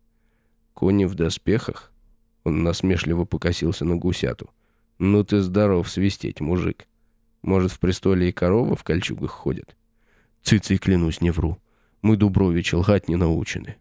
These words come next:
Изо всех славян самое горькое племя будем. Кривда в горле застрянет. Я сам чистокровный Дубрович буду, не хуже тебя».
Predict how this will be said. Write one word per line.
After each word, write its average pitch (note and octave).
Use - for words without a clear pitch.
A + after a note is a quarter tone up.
Изо G2+
всех -
славян F2+
самое G2
горькое F2+
племя D2
будем. B1+
Кривда G2+
в F#2
горле G2
застрянет. C2+
Я F2+
сам F#2
чистокровный F#2
Дубрович F2+
буду, C2+
не G#2+
хуже F#2+
тебя». D2+